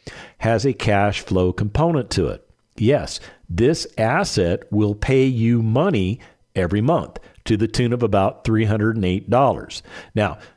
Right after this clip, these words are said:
three hundred eight dollars doesn't sound like a huge amount of money, especially if it costs you, I don't know, four, five, six, seven thousand, whatever it costs you to operate your household. Three hundred and eight dollars doesn't sound like it's, it's a big dent, right?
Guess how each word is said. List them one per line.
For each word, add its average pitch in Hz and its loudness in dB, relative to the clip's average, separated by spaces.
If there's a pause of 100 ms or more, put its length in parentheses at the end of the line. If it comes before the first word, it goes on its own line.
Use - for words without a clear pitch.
(120)
three 110 2
hundred 135 2
eight 143 0
dollars 143 2
doesn't 113 0
sound 123 0
like 113 0 (180)
a - 0
huge 120 0
amount 110 0
of 98 0
money, 123 0
especially 107 0
if 104 -2
it 101 -4
costs 110 -2
you, 107 0
I 101 -4
don't 107 0
know, 92 -2
four, 107 0
five, 110 0
six, 113 -2 (340)
seven 117 0
thousand, 117 2
whatever 160 2
it - -4
costs 160 2
you 117 2
to 113 2
operate 101 2
your 87 0
household. 98 0 (320)
Three 156 4
hundred 139 2
and 117 0
eight 117 0
dollars 123 2
doesn't 101 0
sound 110 0
like 98 0
it's, - -4
it's 104 -2
a 95 0
big 95 0
dent, 117 0 (140)
right? 92 0